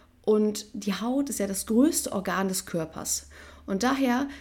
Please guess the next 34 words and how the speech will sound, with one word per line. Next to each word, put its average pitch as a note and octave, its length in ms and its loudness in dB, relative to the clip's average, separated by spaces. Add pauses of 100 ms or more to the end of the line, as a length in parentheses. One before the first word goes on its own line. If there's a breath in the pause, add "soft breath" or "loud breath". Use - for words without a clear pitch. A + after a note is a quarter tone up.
(200 loud breath)
ist G#3+ 160 0
es - 340 -4
nicht D#4+ 400 4
selten, A3+ 680 2
dass F3+ 240 -4
Probleme B3+ 680 4
früher D#4 560 2
oder A#3 220 0
später A#3 680 -2 (300 loud breath)
über A3 240 6
die F#3 140 0
Haut D4 440 -2
oder G3 220 0
auch F#3 100 -6
das - 240 -4
Fell A3+ 400 2 (240 loud breath)
sichtbar F3 520 0
werden. - 400 -6 (180)
Einfach, G#3 460 2 (120)
weil F3 280 -2
es G3+ 120 -2
halt F3+ 160 -2
so G3 140 -2
eine F3+ 240 -2
große E3+ 340 -6
Fläche E3+ 580 -2 (220 loud breath)
des G#3+ 140 -2
Tieres F3+ 360 -2
auch G#3 120 0
einnimmt. D#3+ 640 -2 (480 soft breath)
Das G3 160 -6
heißt, G3+ 300 0
Probleme C#4+ 680 4
können G3+ 440 2